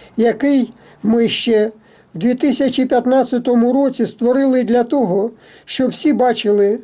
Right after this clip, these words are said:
хто воює на Донбасі. Ми ще тоді стали збирати підписи всіх бажаючих, всіх учнів і вчителів, волонтерів і наших захисників,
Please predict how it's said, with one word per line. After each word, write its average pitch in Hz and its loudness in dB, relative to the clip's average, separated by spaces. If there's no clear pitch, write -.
хто - -2
воює 285 2
на 262 4
Донбасі. 233 0
Ми 254 0
ще 262 -2
тоді 262 0
стали 240 0
збирати 233 0
підписи 240 -2
всіх 247 -2
бажаючих, 233 -2
всіх - -2
учнів 254 0
і 269 2
вчителів, 214 0
волонтерів 240 0
і 233 0
наших 247 0
захисників, 220 -2